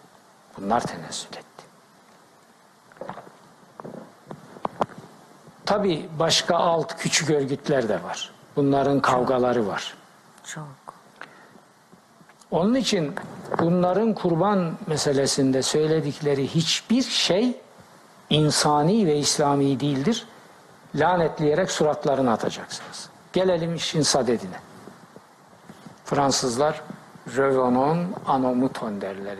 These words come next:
Speaker 1: biliyorsun. Koyunlarımıza dönelim. Sadede gelelim. Bu meseleyi hakkımı kullanıyorum. Kimse, "Ha, gene hoca kendini övüyor." Ne yap, seni mi öveceğim? Salak.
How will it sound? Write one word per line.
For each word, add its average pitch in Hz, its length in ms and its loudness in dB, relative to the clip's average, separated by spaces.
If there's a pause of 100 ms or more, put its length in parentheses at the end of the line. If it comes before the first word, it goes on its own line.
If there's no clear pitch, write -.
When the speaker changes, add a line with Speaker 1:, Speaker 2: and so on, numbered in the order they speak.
(140)
Speaker 1:
biliyorsun. 107 540 -10 (720)
Koyunlarımıza 117 840 0
dönelim. 95 280 -8 (480)
Sadede 120 480 0
gelelim. - 380 -12 (2750)
Bu 160 140 2
meseleyi 180 720 2 (1120)
hakkımı 151 460 -2
kullanıyorum. 95 640 -6 (600)
Kimse, 165 360 -2
"Ha, 220 280 2
gene 233 320 2 (100)
hoca 226 240 2
kendini 208 560 2
övüyor." 127 360 -4 (260)
Ne 185 80 2
yap, 247 200 2
seni 214 280 2
mi 202 100 4
öveceğim? 120 360 -2 (720)
Salak. 208 500 0